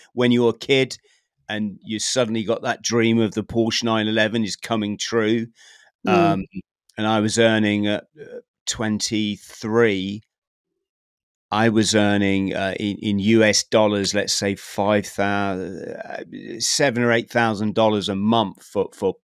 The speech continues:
Speaker 1: for a, one month. <laughs> It was very brief. So I
Speaker 2: Yeah.
Speaker 1: thought, Lorraine, I thought, "Oh my God, yeah, I am that cliche materialistic nineties red Porsche driver." Oh,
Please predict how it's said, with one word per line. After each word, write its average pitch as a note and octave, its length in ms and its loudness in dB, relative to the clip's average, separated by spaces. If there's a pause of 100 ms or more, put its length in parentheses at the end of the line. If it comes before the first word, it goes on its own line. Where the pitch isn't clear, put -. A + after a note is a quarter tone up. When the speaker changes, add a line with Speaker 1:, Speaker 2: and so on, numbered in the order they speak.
(200)
Speaker 1:
for - 280 -10 (220)
a, G#2 80 -16 (960)
one A#2+ 380 0
month. G#2 480 -8
<laughs> - 240 -14
It B2 80 -10
was A2 140 -20 (160)
very C3 280 -2
brief. A2 540 -8 (320)
So B2 220 2
I C3+ 100 6
Speaker 2:
Yeah. E3+ 140 4
Speaker 1:
thought, A#2 220 2 (320)
Lorraine, G#2+ 340 -2
I A#2+ 140 0
thought, - 220 -6
"Oh B2 120 2
my G#2+ 120 -4
God, A2+ 320 2
yeah, G#2+ 180 4
I G#2+ 180 2
am G#2+ 240 2
that G#2+ 260 -4
cliche A2+ 720 -2 (480)
materialistic A2+ 1200 2
nineties B2 1080 -4 (360)
red A#2+ 400 0
Porsche B2 500 0
driver." A#2 420 0
Oh, G2 220 -4